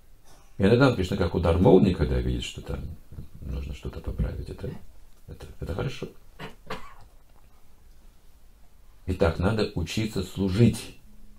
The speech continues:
вайшнавам. Старшие должны дать пример служения и смирения.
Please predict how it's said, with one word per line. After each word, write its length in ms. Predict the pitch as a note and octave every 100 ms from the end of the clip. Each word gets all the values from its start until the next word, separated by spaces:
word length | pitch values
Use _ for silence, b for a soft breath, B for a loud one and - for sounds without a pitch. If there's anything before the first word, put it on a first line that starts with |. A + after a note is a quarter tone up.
| - - - -
вайшнавам. 640 | D2+ - C#2+ C#2+ C2+ - - - - - - - - - - - -
Старшие 440 | - E2+ F2+ F#2+
должны 220 | F2+ F#2
дать 180 | D#2+ D#2+
пример 340 | F2+ F2 F#2 - -
служения 580 | E2 B1+ C2 C2+ B1+ - - - - - -
и 60 | -
смирения. 520 | - C2 B1 C2 E2+